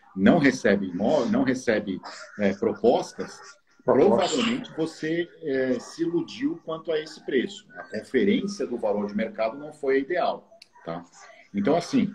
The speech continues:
Speaker 1: é, uma outra realidade que a gente observa, a gente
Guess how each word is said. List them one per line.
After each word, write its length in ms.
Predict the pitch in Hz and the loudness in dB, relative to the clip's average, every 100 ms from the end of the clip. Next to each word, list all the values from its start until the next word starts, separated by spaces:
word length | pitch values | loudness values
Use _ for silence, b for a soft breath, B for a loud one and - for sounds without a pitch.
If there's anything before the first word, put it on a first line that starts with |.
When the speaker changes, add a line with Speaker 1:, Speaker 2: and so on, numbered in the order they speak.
| - B B - | -8 B B 0
Speaker 1:
é, 160 | 202 202 | 4 6
uma 260 | 208 117 | 6 6
outra 300 | 120 - - | 4 2 -2
realidade 720 | 120 143 143 101 113 139 123 | 0 2 2 0 -2 -2 -4
que 80 | - | -8
a 20 | |
gente 180 | 95 - | -10 -8
observa, 640 | 101 - 101 123 127 90 - | -12 -8 0 0 0 -6 -14
a 40 | |
gente 240 | 85 101 | -8 -6